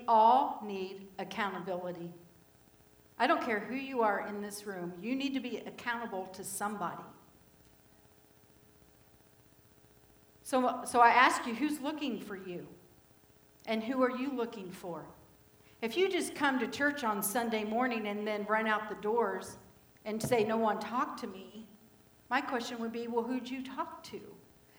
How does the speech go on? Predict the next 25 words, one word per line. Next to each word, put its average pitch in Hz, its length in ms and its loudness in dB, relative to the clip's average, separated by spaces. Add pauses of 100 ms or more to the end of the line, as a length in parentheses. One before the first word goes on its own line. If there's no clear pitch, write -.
And 240 100 -8
did 240 140 -2
you 247 100 -2
hang 247 220 0
around 277 360 0
for 240 100 -6
people 240 320 -6
to 240 100 -2
talk 320 400 0
to 240 60 -10
you, 233 200 -6
or 220 120 2
do 214 120 -6
you 247 140 -4
just 226 300 -6
run 233 240 0
out 226 240 0
the 233 60 -6
doors 254 420 -4
as 220 100 -8
soon 208 220 -10
as 202 120 -12
church - 320 -10
was 175 200 -12
over? 160 320 -14